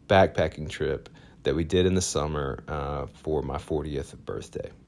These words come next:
So a couple, two, three years ago, me and my buddy Ryan realized that he would be turning fifty the same month that I would be turning forty.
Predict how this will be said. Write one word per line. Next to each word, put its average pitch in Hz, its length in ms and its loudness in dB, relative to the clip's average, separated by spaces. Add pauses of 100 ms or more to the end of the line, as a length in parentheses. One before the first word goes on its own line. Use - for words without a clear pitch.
(300)
So 120 240 12
a 113 100 12
couple, 147 520 10
two, 160 260 8
three 131 280 8
years 107 360 8
ago, 92 580 8
me 113 160 6
and 113 80 8
my 104 120 8
buddy 101 260 10
Ryan 104 680 8
realized 95 1000 4 (680)
that 95 760 2 (320)
he - 240 -2
would 139 180 8
be 117 120 2
turning 107 360 4
fifty 127 720 6
the 95 160 0
same 110 440 4
month 104 500 2
that 98 200 -2
I 98 100 4
would 98 120 4
be 95 80 -2
turning 90 340 -2
forty. 92 640 2